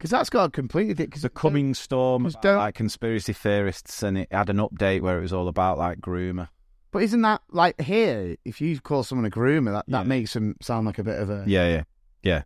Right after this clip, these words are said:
Speaker 1: Yeah.
Speaker 2: Nonce.
Speaker 1: Yeah, exactly.
Speaker 2: Yeah.
Speaker 1: I was gonna say that, yeah.
Speaker 2: But in the U S, it is getting bandied about for basically anything.
Speaker 1: God, I'd hate that.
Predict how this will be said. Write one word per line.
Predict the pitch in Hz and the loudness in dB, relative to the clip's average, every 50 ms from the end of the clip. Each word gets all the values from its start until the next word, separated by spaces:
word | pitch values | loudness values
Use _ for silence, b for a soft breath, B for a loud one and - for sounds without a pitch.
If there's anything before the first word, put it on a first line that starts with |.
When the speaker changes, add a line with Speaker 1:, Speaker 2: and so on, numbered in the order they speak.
| _ _ _ - | _ _ _ -8
Speaker 1:
Yeah. | 101 101 95 90 85 85 - | -6 -4 -4 -4 -4 -6 -2
Speaker 2:
Nonce. | - 95 87 82 78 - - - - - - | 0 0 0 0 -2 -4 -10 -18 -20 -18 -8
Speaker 1:
Yeah, | - 131 131 113 95 | -2 0 2 2 2
exactly. | 95 87 92 90 85 78 - 95 | 0 0 -2 -2 -2 -2 -2 -4
Speaker 2:
Yeah. | 87 | -4
Speaker 1:
I | 85 | -4
was | 90 | -4
gonna | 87 107 85 80 | -4 -6 -6 -6
say | - - 87 | -6 -4 -4
that, | 82 76 87 | -4 -4 -4
yeah. | 104 98 | -6 -4
Speaker 2:
But | - 110 95 101 | -2 -2 0 0
in | 104 107 | 2 2
the | 104 104 | 2 4
U | 104 101 | 4 4
S, | 95 87 - - | 2 2 0 -2
it | 85 | -2
is | 95 90 - | -2 -2 -2
getting | - 101 82 82 90 87 | -2 -2 -2 -2 -2 -2
bandied | - 87 87 90 85 85 | 0 0 0 0 0 0
about | 82 80 80 78 - | 0 0 -2 -2 -4
for | - - 87 - - | -4 -6 -6 -6 -2
basically | - 98 95 82 - - - - 90 87 | -2 0 0 -2 -4 -6 -4 -2 0 0
anything. | 85 90 87 80 - 87 85 80 | 0 0 0 -2 -4 -4 -4 -4
Speaker 1:
God, | 78 78 - 82 | -4 -6 -6 -8
I'd | 67 - | -10 -10
hate | - - - 90 220 233 - | -8 -8 -8 -8 -8 -10 -10
that. | 165 180 180 131 110 | -10 -10 -10 -10 -10